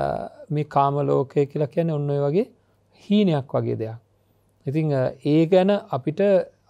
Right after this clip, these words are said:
අතීත සිදුවීම් මාලාවක් තියෙනවා ජීවිතේ.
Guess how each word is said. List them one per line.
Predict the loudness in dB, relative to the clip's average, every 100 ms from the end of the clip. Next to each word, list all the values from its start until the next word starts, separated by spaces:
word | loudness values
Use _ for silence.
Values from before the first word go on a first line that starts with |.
| -8
අතීත | -2 0 0 -2
සිදුවීම් | -2 -4 -2 -2 -2
මාලාවක් | -2 -4 -6 -4 -2 -2 -4
තියෙනවා | -4 -4
ජීවිතේ. | -4 -6 -8 -16